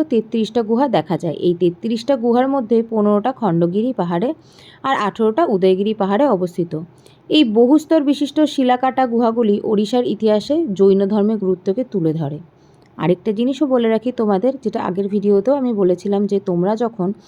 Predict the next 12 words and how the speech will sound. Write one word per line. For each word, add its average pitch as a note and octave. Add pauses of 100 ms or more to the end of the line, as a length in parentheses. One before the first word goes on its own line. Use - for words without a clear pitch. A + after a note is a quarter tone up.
(440)
পুরী C#4
সাইট G#3
সিন C#4+
করতে B3
বেরোবে, G#3+
ভুবনেশ্বরে G#3+
নানা F#3
জায়গায় G#3
বেরোতে F3+
যাবে, F3+ (460)
অবশ্যই C#4
তোমরা D4